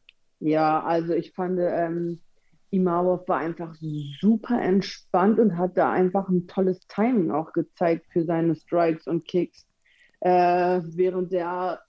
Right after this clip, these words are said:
andere gute Mann einfach auch manchmal ein bisschen wild schwingt.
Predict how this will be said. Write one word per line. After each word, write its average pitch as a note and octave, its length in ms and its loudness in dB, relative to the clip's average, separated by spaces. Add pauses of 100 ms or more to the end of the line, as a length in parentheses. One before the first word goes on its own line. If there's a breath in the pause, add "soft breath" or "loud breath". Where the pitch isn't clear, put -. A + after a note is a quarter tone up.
(120)
andere G3 360 2
gute F#3+ 300 -6
Mann F#3 360 -4
einfach F3+ 400 -4
auch E3+ 160 -4
manchmal F3 460 -2
ein F3 120 0
bisschen F3 500 0
wild D#3+ 300 2
schwingt. E3 600 0